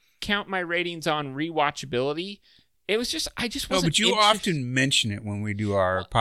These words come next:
Speaker 2: podcasts.
Speaker 1: when you do something like a top ten,
Speaker 2: Yeah.
Speaker 1: it, and you've got ninety-two movies to think about, rewatchability does play a
Speaker 2: Sure it
Speaker 1: factor
Speaker 2: does.
Speaker 1: in it.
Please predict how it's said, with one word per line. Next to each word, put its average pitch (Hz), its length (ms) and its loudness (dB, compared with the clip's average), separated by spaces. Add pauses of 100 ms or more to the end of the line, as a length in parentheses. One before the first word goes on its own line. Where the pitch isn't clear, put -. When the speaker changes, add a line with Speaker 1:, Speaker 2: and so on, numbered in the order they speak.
Speaker 2:
podcasts. 87 480 -8
Speaker 1:
when 202 160 0
you 202 140 -8
do 226 400 -4
something 214 720 -4 (320)
like 147 220 0
a 165 60 -6
top - 380 -10
ten, 143 540 -4 (560)
Speaker 2:
Yeah. 107 200 0
Speaker 1:
it, 175 120 2 (520)
and 175 160 2
you've 185 140 -8
got 185 260 0 (220)
ninety-two 196 560 -2
movies 180 360 -4
to 165 100 -10
think 202 280 -4
about, 123 360 -2 (200)
rewatchability 202 840 -2 (100)
does 320 320 -2
play 262 400 -6
a 202 60 -6
Speaker 2:
Sure 202 440 2
it 143 60 4
Speaker 1:
factor 113 200 -2
Speaker 2:
does. 110 160 -8
Speaker 1:
in 120 180 -4
it. 98 140 -10